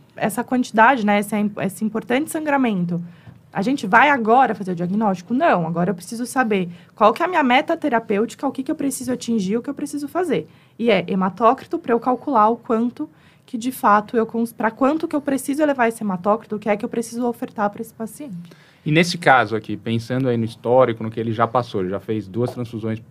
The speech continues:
Speaker 2: pregressas aí logo de imediato, o que que é a primeira escolha aqui de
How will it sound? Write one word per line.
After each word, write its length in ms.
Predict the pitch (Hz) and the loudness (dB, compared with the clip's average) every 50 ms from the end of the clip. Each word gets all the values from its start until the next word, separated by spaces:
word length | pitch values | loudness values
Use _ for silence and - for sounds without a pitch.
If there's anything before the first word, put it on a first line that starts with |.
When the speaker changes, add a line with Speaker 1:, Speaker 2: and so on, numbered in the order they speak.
| _ _ | _ _
Speaker 2:
pregressas 560 | - 104 104 95 98 101 110 120 - 107 92 101 | -8 -8 -6 -2 0 0 0 0 -2 -6 -6 -4
aí 100 | 98 101 | -4 -2
logo 220 | 98 98 104 110 | 0 0 -2 -2
de 80 | 101 101 | -2 -6
imediato, 420 | 98 101 98 95 107 113 127 - | -6 -6 -4 0 2 2 2 2
o 420 | - - - - - _ _ _ _ | -2 -20 -20 -20 -20 _ _ _ _
que 100 | - 180 | -6 -4
que 120 | 170 180 185 | 0 4 4
é 40 | |
a 60 | 156 131 | 4 4
primeira 280 | - 123 117 113 113 | 2 0 -2 -2 -2
escolha 360 | 110 - - - 113 107 104 | -4 -6 -6 -6 -4 -4 -4
aqui 160 | 101 101 - 104 | -6 -8 -8 -10
de 600 | 98 101 104 101 101 98 95 95 92 90 90 90 | -10 -8 -8 -8 -6 -6 -8 -8 -10 -10 -12 -14